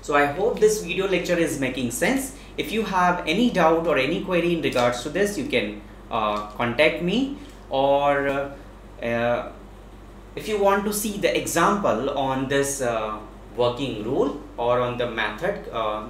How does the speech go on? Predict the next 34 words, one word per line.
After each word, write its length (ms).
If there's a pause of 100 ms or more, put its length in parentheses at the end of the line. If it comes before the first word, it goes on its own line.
namely 320
Kraut 400
method, 460
Kraut's 320
method, 300 (220)
so 100
you 120
can, 320 (260)
uh, 460 (280)
click 220
on 220
the 80
link 360
given 260
in 80
the 80
description 680 (320)
to 220
see 480 (220)
how 180
to 120
solve 360
the 80
problems 560
on, 320 (320)
uh, 380 (680)
Kraut's, 480
uh, 220 (200)
method 640 (220)
by 100
using 640
this 320
working 460
rule. 240